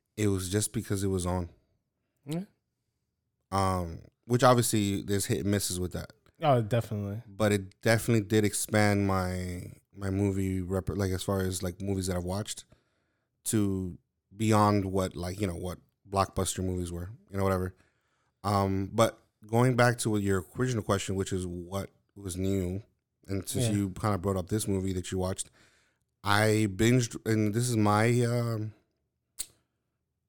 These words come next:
Speaker 1: my guilty pleasure, which is something that I know probably is bad, but I, I don't know why I can't help but enjoy it.
Speaker 2: Yeah.
Speaker 1: I watched the second season. I binge watched the whole second season of, uh, Saved by the Bell. The new, the new,
Speaker 2: The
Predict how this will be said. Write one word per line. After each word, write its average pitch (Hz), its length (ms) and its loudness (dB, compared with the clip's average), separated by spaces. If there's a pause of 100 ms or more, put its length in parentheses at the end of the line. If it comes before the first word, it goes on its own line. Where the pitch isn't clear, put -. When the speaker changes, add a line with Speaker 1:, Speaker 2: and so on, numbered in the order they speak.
(100)
Speaker 1:
my 110 140 2
guilty 123 260 2
pleasure, 131 340 2 (100)
which 104 180 -4
is 107 120 2
something 113 360 2
that 104 100 2
I 101 140 2
know 95 340 0
probably 107 400 0
is 101 80 -4
bad, 107 320 4
but 95 100 -4
I, 98 280 0 (380)
I 107 60 -2
don't 101 100 2
know 101 60 4
why 95 260 2
I 90 40 0
can't 92 220 -2
help 98 140 -4
but 95 80 -2
enjoy 92 320 0
it. 120 140 -6 (120)
Speaker 2:
Yeah. 107 80 -20 (1000)
Speaker 1:
I 98 200 0
watched 110 300 2
the 101 40 -4
second 110 320 -2
season. 101 440 -2
I 98 100 -2
binge 107 260 2
watched 104 220 2
the 101 80 0
whole 101 140 0
second 101 240 -2
season 101 360 -2
of, 90 720 -8 (100)
uh, 65 220 -12 (640)
Saved 104 280 2
by 101 80 4
the 98 100 2
Bell. 95 240 -2 (1200)
The 104 80 0
new, 101 360 2
the 95 100 -4
new, 98 300 0
Speaker 2:
The 98 60 2